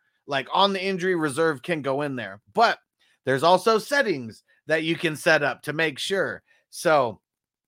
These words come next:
yeah, that, that's one of those things that they should have set up the settings right. James Conner.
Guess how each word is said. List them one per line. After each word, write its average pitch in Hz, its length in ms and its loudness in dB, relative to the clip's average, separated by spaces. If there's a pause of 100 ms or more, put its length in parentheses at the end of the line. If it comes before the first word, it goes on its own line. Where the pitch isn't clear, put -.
(480)
yeah, 131 220 0
that, 147 280 -2
that's 160 200 -4
one 175 180 -2
of 165 60 -2
those 151 220 -2
things 156 340 -6
that 120 260 -6 (340)
they 131 80 -4
should 175 200 -2
have 180 100 -4
set 180 160 0
up 180 140 0
the 151 60 -12
settings 147 380 0
right. 92 220 -8 (3500)
James 175 340 -6
Conner. 214 720 -4